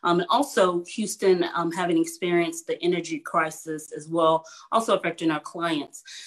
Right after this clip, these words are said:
The E-commerce Innovation Lab, and I'm excited that we have two e-commerce, um, companies on this call today, and I look forward to hearing their presentations.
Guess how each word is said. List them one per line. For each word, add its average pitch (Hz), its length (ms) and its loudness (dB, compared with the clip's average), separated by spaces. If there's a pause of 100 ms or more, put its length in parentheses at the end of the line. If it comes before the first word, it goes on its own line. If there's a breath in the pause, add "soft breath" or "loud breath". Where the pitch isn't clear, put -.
(140 loud breath)
The - 120 0
E-commerce 226 680 2
Innovation 185 540 2
Lab, 165 240 2
and 170 80 2
I'm 165 80 4
excited 220 480 0
that 190 100 2
we 190 60 0
have 165 200 -6
two 240 380 -4
e-commerce, 202 920 0 (480 soft breath)
um, 185 280 -6 (140)
companies 208 680 2
on 185 240 4
this 202 240 -2
call 170 560 2 (380 loud breath)
today, 185 560 0
and 180 120 -2
I 180 60 0
look 185 160 -4
forward 202 380 -6
to 170 100 -6
hearing 180 380 0
their 170 260 0
presentations. 175 1080 -4